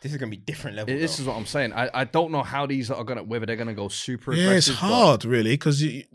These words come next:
Speaker 3: all, all the good managers are taken. So, and all the good players are taken.
Speaker 1: Mm.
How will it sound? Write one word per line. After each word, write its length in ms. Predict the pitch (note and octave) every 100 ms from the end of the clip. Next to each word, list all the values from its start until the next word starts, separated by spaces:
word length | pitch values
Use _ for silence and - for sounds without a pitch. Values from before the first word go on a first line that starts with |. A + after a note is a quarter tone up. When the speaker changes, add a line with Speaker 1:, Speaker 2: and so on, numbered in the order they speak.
| A#2+ -
Speaker 3:
all, 220 | E3+ F3 D#3
all 220 | E3+ D#3
the 80 | C#3+
good 260 | E3+ D3+
managers 440 | D3 D3+ C#3 C#3 B2
are 60 |
taken. 540 | A#2+ C#3 C#3 - D#3+ - _ _ _
So, 600 | - C3 B2+ B2+ B2+ B2+ B2+
and 160 | A#2+ A#2+
all 120 | B2+
the 60 | B2
good 180 | C#3+ -
players 280 | D#3 F3
are 60 | A#2+
taken. 400 | - A2 G2+ G2+
Speaker 1:
Mm. 300 | A2+ G#2+ F#2+